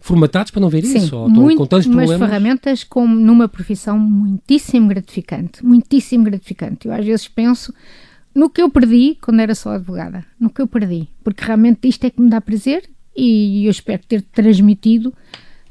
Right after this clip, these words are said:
Speaker 2: que tenho um grande prazer pela mediação e que continuar a, continuam a contar comigo <laughs> se quiser.
Speaker 1: Sim, senhora.
Speaker 2: Sim.
Speaker 1: E pronto, Maria Flor, não temos tempo para mais. Resta-me agradecer-te por ter aceitado. Maria Flor é um nome bem bonito.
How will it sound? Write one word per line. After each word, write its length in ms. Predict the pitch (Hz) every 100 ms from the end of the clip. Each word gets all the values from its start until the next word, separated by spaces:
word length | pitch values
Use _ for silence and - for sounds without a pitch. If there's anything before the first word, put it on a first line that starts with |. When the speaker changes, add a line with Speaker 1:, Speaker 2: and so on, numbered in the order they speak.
| -
Speaker 2:
que 100 | - 196 -
tenho 220 | 185 180
um 120 | 170 170
grande 220 | 180 175
prazer 340 | 190 175 180
pela 260 | 180 196 190
mediação 680 | 190 196 190 226 226 262 254 -
e 240 | 240 214 _
que 300 | - 254 247 -
continuar 520 | 208 190 190 196 202
a, 320 | 214 214 214 -
continuam 500 | 220 202 226 220 226
a 60 | 226
contar 320 | 233 220 208
comigo 460 | - 208 214 226 240 -
<laughs> 800 | - 214 - - - - - 98
se 120 | - 494 622 640 339 - 254
quiser. 680 | 311 - - - 226 185 196
Speaker 1:
Sim, 200 | - 190
senhora. 380 | 156 123 107
Speaker 2:
Sim. 220 | 92 208 180 - - -
Speaker 1:
E 60 | 147
pronto, 240 | 185 175
Maria 140 | 175 180
Flor, 160 | 185
não 80 | 180
temos 220 | 180 180
tempo 220 | - 190 180
para 160 | 170
mais. 360 | 147 156 196 165
Resta-me 540 | 147 147 - 139 127
agradecer-te 720 | 120 120 - - 113 117 -
por 140 | 147 -
ter 180 | 123 113
aceitado. 460 | - 120 123 117
Maria 180 | 127 190
Flor 200 | 135 123
é 40 |
um 40 | 117
nome 200 | 123 117
bem 100 | 131
bonito. 320 | 123 110 -